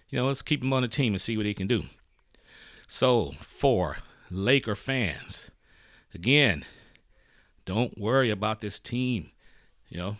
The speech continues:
they're going to go to the Western Conference Finals. I still preach that. And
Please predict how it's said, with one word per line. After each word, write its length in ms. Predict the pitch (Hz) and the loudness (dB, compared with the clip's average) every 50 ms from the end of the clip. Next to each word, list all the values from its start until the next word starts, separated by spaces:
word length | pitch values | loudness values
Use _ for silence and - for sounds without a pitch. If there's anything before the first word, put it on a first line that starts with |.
| - | -8
they're 180 | - 90 98 113 | -8 -6 -6 -4
going 380 | 110 85 104 107 113 127 123 123 | -4 -2 0 2 2 2 2 0
to 100 | - 151 | -2 -4
go 400 | 135 113 101 98 98 107 113 113 - - _ _ _ - - - | -2 0 2 2 2 2 0 -2 -6 -12 _ _ _ -20 -20 -12
to 140 | - 104 110 | -8 -6 -4
the 80 | 113 | -4
Western 400 | 113 90 85 95 101 - - 120 | -4 -4 -4 -4 -4 -4 -4 -6
Conference 460 | 113 - - 107 107 110 - 123 - - | -6 -4 -2 -2 -2 -2 -2 -4 -6 -6
Finals. 500 | - - 90 90 90 90 98 110 - - | -6 -4 -2 0 0 0 -2 -2 -4 -6
I 60 | 92 | -6
still 320 | 104 - - 95 98 113 | -8 -6 -4 -2 -2 -2
preach 460 | - - - - 107 110 - - - | -2 -2 -2 -2 -2 0 -2 -6 -4
that. 260 | - 80 90 123 139 - - - - _ _ _ _ _ - - - - - - - - | -2 -2 -2 -2 -2 -4 -10 -20 -20 _ _ _ _ _ -20 -20 -20 -20 -20 -20 -20 -12
And 380 | - 90 92 95 98 104 113 | -8 -4 -2 -2 -2 -2 -4